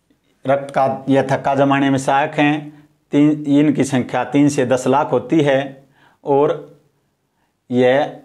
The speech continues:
इनका जीवन काल है तीन से दस दिन, तीन से दस दिन है और इनकी संख्या दो से पाँच लाख भी है कई जगह,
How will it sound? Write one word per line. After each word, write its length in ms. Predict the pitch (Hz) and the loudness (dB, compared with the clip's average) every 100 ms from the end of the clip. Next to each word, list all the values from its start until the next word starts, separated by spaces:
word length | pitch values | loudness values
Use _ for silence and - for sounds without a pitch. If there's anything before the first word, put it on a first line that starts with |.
| - | -6
इनका 300 | 151 151 123 | -4 -2 0
जीवन 260 | 135 147 | 2 2
काल 240 | 147 143 135 | 2 2 2
है 280 | 151 - - - _ _ - | -2 -4 -14 -20 _ _ -2
तीन 220 | 147 151 | 2 2
से 200 | 147 151 | 2 0
दस 180 | 135 131 | 0 -4
दिन, 400 | 117 98 - - - - - - - | -4 -6 -8 -18 -20 -20 -20 -20 -10
तीन 140 | 127 120 | -6 -4
से 180 | 139 | -2
दस 200 | 120 123 | -2 -4
दिन 460 | 113 110 131 147 - - | -4 -4 -2 -4 -8 -4
है 360 | 120 156 - - _ _ _ _ _ _ _ _ _ _ - | -4 -4 -10 -20 _ _ _ _ _ _ _ _ _ _ -2
और 460 | 135 143 - - 147 | 0 0 -4 -8 -2
इनकी 320 | 165 147 135 | -2 0 -2
संख्या 400 | 139 123 143 131 | 0 -2 -2 -2
दो 200 | 139 156 | -2 0
से 160 | 160 | -2
पाँच 340 | 160 143 139 143 | -2 0 0 0
लाख 280 | 139 139 147 | 0 0 0
भी 100 | 151 | 0
है 100 | 151 | 2
कई 140 | 170 | 0
जगह, 480 | 156 151 147 147 | 2 2 2 0